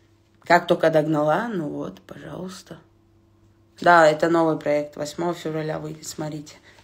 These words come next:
на пятнице. <laughs> Жесткие. Не могу сказать, сколько скинула.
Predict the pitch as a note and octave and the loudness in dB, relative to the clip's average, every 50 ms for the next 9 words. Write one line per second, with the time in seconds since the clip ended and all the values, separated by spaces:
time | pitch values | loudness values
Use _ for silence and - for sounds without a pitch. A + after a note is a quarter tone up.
0 | _ _ - - D3 - - - - - - - D#3+ - - - - - - - | _ _ -10 -10 -10 -10 -10 -10 -10 -10 -10 -14 -16 -14 -12 -14 -14 -14 -16 -20
1 | - - - - - - - - - - - - - - - - _ _ _ _ | -20 -20 -20 -20 -20 -20 -20 -20 -20 -20 -20 -20 -20 -20 -20 -20 _ _ _ _
2 | - _ _ _ _ _ _ _ _ _ _ _ _ _ _ _ _ _ _ _ | -20 _ _ _ _ _ _ _ _ _ _ _ _ _ _ _ _ _ _ _
3 | _ _ _ _ _ _ _ _ _ _ _ _ - _ _ _ _ _ _ - | _ _ _ _ _ _ _ _ _ _ _ _ -20 _ _ _ _ _ _ -20
4 | - _ _ _ _ _ _ _ _ _ _ _ _ _ _ _ - _ _ _ | -20 _ _ _ _ _ _ _ _ _ _ _ _ _ _ _ -20 _ _ _
5 | _ _ _ _ _ _ _ _ _ _ _ _ _ _ - B3 B3 A#3+ D#4+ E4+ | _ _ _ _ _ _ _ _ _ _ _ _ _ _ 0 0 6 8 10 10
6 | D4+ E4 D#4 D#4 D#4+ D#4 D#4 D4+ E4 D#4 D#4 - - - _ _ _ _ - - | 10 8 6 6 4 4 4 6 6 4 4 0 -12 -20 _ _ _ _ -20 -20
7 | - - - - - - - - _ _ _ _ _ _ _ _ - - - _ | -20 -20 -20 -20 -20 -20 -20 -20 _ _ _ _ _ _ _ _ -20 -20 -20 _
8 | - - - - - - _ _ _ _ - - - - - D3 D3+ - - - | -20 -20 -20 -20 -20 -20 _ _ _ _ -20 -20 -20 -12 -8 -8 -8 -8 -10 -12
9 | - - C#3 C3 B2 - - _ _ _ _ _ _ _ _ _ _ _ _ _ | -14 -16 -16 -16 -16 -18 -20 _ _ _ _ _ _ _ _ _ _ _ _ _
10 | _ _ _ _ _ _ _ _ _ _ _ _ - F3 F3+ F3 F3 E3 E3+ E3 | _ _ _ _ _ _ _ _ _ _ _ _ -2 0 2 2 2 2 0 -4
11 | D#3+ D#3+ - - D3+ D3 D3 - - - D3 D3 - D#3+ - - - - D#3 D#3 | -6 -6 -6 -6 -6 -6 -6 -10 -12 -14 -16 -14 -14 -18 -20 -18 -18 -18 -16 -14
12 | D#3 D#3+ | -14 -16